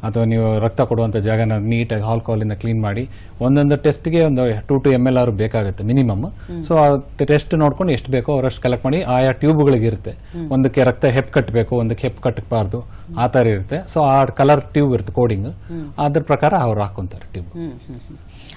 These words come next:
Speaker 2: ಅದನ್ನ ತೆಗೆದುಕೊಂಡು ಹೋಗಿ ಅಲ್ಲಿ ಮಾಡೋದು ಯಾವ ರೀತಿ ಸರ್?
Speaker 1: ಮೇಡಮ್, ಅದು ಪರೀಕ್ಷೆ ಒಂದೊಂದು ಒಂದೊಂದು ವಿಧಾನ, ಒಂದೊಂದು ಮಿಷಿನ್ ಇರುತ್ತೆ, ಅದಕ್ಕೋಸ್ಕರ
Speaker 2: ಹ್ಮ್.
Speaker 1: ತುಂಬಾ ಯಾವ್ದು ಅರ್ಜೆಂಟ್ ಇದೆ ಅದು ಫಸ್ಟ್ ಮಾಡ್ತಾರೆ,
Speaker 2: ಹ್ಮ್.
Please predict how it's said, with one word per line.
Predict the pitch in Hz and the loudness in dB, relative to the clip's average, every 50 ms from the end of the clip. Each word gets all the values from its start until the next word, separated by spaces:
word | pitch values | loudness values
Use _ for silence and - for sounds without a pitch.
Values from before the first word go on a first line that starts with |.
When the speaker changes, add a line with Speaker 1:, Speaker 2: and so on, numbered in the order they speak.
| - - | -6 -2
Speaker 2:
ಅದನ್ನ | 269 302 330 320 320 311 | 0 2 4 4 2 2
ತೆಗೆದುಕೊಂಡು | 302 - 277 277 - - 294 294 269 262 277 262 254 233 | 0 -2 -4 -4 -4 -4 -2 -2 -2 0 0 -2 -2 -2
ಹೋಗಿ | 208 226 233 233 208 220 240 | -2 -2 -2 -2 -2 -2 -2
ಅಲ್ಲಿ | 214 214 226 233 240 | 0 0 -2 -2 -4
ಮಾಡೋದು | 220 208 202 196 190 175 175 | -4 -4 -4 -4 -4 -4 -4
ಯಾವ | 165 160 156 | -4 -6 -6
ರೀತಿ | 151 160 151 - - 139 | -6 -8 -12 -12 -14 -14
ಸರ್? | - - - - 151 | -14 -12 -8 -6 -2
Speaker 1:
ಮೇಡಮ್, | 139 135 127 127 123 123 | -2 -2 -2 -2 -2 -2
ಅದು | 123 127 120 | -2 -4 -4
ಪರೀಕ್ಷೆ | - 131 131 135 - - - 170 | -2 0 0 0 0 0 2 2
ಒಂದೊಂದು | 151 143 143 147 156 156 156 156 | 4 4 4 4 4 4 4 4
ಒಂದೊಂದು | 147 135 135 135 131 127 | 4 4 4 4 4 4
ವಿಧಾನ, | 120 117 127 131 131 | 4 4 4 4 4
ಒಂದೊಂದು | 135 127 120 120 120 117 | 4 4 2 2 2 0
ಮಿಷಿನ್ | 113 113 - - 131 123 117 | 0 0 0 0 0 2 0
ಇರುತ್ತೆ, | 101 98 - 113 | 0 -2 -2 -2
ಅದಕ್ಕೋಸ್ಕರ | 107 107 107 - 110 104 - - 107 127 | -2 -2 -2 -2 -4 -4 -4 -6 -8 -8
Speaker 2:
ಹ್ಮ್. | 151 151 - - 170 165 156 147 - - - - | -8 -10 -12 -14 -12 -10 -10 -10 -12 -12 -4 0
Speaker 1:
ತುಂಬಾ | 151 160 170 175 | 2 4 4 6
ಯಾವ್ದು | 160 147 135 147 147 143 | 6 8 8 8 8 6
ಅರ್ಜೆಂಟ್ | 135 127 123 143 139 131 147 | 6 4 6 4 4 4 4
ಇದೆ | 147 160 | 4 4
ಅದು | 139 123 - | 4 2 0
ಫಸ್ಟ್ | - - 120 - - - | -2 -4 -4 -4 -2 -2
ಮಾಡ್ತಾರೆ, | 135 120 117 107 98 104 101 135 | 0 0 0 0 -4 -6 -6 -6
Speaker 2:
ಹ್ಮ್. | 160 170 - - - 165 156 151 147 | -8 -8 -12 -14 -12 -12 -12 -12 -10